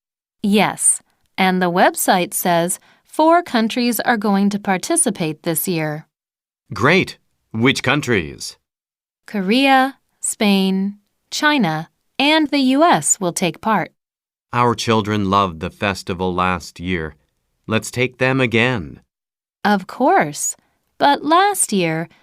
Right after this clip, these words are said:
Speaker 1: there were almost no parking spaces available near the park.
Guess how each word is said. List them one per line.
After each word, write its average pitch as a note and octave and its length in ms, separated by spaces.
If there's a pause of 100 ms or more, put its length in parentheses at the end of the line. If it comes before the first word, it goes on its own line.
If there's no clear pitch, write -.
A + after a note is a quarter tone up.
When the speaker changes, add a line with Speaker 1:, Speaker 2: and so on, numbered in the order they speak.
(140)
Speaker 1:
there A#3 200
were A#3 240
almost C#4+ 580
no C4 300
parking G3 520
spaces E3 580
available E3 640
near F3 260
the E3 100
park. G3 560